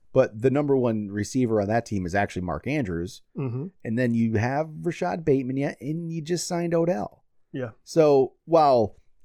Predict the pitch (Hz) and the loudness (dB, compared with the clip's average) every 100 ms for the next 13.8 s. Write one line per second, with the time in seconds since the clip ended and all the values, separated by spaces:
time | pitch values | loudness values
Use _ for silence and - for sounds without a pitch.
0 | - 120 113 98 131 123 101 104 104 123 | -2 0 0 -2 0 0 0 0 2 4
1 | 107 90 87 82 90 92 82 80 80 82 | 2 2 0 -2 0 0 0 -2 -6 -6
2 | 82 73 69 104 107 87 - 104 101 - | -6 -8 -6 -4 -2 -2 0 2 0 0
3 | 98 101 80 85 131 92 78 - _ _ | -2 -2 -2 -4 -2 0 -2 -4 _ _
4 | - 101 90 - _ _ _ _ _ _ | -2 -2 -2 -10 _ _ _ _ _ _
5 | - - 143 123 113 110 101 113 110 95 | -20 -12 0 4 4 4 2 0 2 0
6 | 90 98 92 98 92 104 92 90 98 175 | 0 -2 2 2 2 -2 -2 -2 -4 -4
7 | 110 92 - - _ _ - _ _ - | -4 -6 -10 -20 _ _ -20 _ _ -20
8 | - 110 110 113 120 107 - 110 110 110 | -14 0 2 2 0 -2 -2 0 2 2
9 | 98 98 85 101 110 120 101 101 98 98 | 2 0 0 0 0 0 0 0 -2 -4
10 | 90 110 135 _ _ _ - 107 101 101 | 2 0 0 _ _ _ -4 -2 0 2
11 | - 117 139 196 - _ _ _ 160 165 | 2 0 0 0 -6 _ _ _ 2 4
12 | 165 - 220 - - _ - 135 131 - | 2 2 2 2 0 _ -4 0 4 2
13 | - - 123 - 175 135 254 196 | 0 -6 -4 0 2 2 2 0